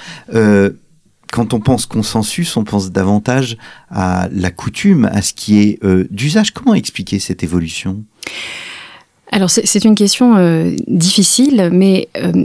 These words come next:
Speaker 2: au dix-septième siècle, l'État monarchique, dans sa version la plus centralisée, je dirais, même s'il n'est pas encore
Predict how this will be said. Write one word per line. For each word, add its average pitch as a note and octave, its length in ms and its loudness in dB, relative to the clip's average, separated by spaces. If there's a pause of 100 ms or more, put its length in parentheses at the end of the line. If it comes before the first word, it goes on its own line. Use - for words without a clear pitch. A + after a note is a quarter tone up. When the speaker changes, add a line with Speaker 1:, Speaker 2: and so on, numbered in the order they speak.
Speaker 2:
au F#3+ 140 2
dix-septième G3+ 480 2
siècle, C4+ 400 0
l'État F#3+ 500 4
monarchique, G3+ 540 2
dans G3+ 120 2
sa F3+ 200 0
version F#3 380 0
la F#3+ 120 2
plus F#3 440 -2 (220)
centralisée, F#3 800 0
je - 80 -2
dirais, D#3+ 300 0
même E3 100 0
s'il - 200 -2
n'est E3+ 80 0
pas E3+ 100 -2
encore E3 240 -2